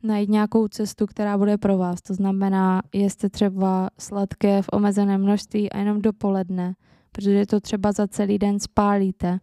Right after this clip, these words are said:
ale necpěte se s tím večer. Zkuste dělat takové právě menší krůčky, ale realistické. Zároveň plánujte a mějte ty cíle promyšlené,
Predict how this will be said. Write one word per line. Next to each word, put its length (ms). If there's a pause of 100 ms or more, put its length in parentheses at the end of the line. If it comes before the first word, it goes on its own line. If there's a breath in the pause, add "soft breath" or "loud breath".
(520 soft breath)
ale 160
necpěte 540
se 160
s 240
tím 240
večer. 580
Zkuste 340
dělat 200
takové 500
právě 380
menší 480
krůčky, 880
ale 200
realistické. 920 (1000 soft breath)
Zároveň 500
plánujte 920
a 100
mějte 360
ty 200
cíle 540
promyšlené, 1080